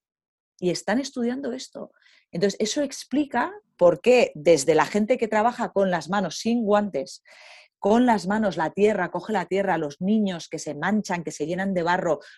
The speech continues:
los bebés que comen tierra. O sea, que es que hay, hay, eh, a nivel científico unos microorganismos que, como sabrás, somos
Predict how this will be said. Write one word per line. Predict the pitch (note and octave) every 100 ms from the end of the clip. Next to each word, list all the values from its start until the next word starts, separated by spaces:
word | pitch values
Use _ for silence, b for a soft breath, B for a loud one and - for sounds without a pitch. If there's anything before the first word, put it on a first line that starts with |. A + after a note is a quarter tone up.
| B
los | F3 E3
bebés | D3 D#3+ G3+ G#3+
que | F3+
comen | - G3+ A3+ F#3+
tierra. | G#3 A3 F#3+ D3
O | - - -
sea, | F#3 E3+ -
que | G#3
es | G#3+
que | - C4
hay, | A#3+ E4+ D4+ - -
hay, | A3 C4+ E3 -
eh, | - E3+ E3
a | E3
nivel | E3+ E3+ F#3+ A#3+ C4+
científico | - A#3 G3+ F3+ E3 C#4 - - C3 E3
unos | G3 A#3 A#3
microorganismos | B3+ B3 G#3 G3 F3+ E3 G#3+ C#4 G#3 G#3+ _ b b -
que, | D3+
como | D3 C#3+
sabrás, | - B2+ C#3 F#3+ G#3 - b b b
somos | - - - F3+ G3+ B3+ -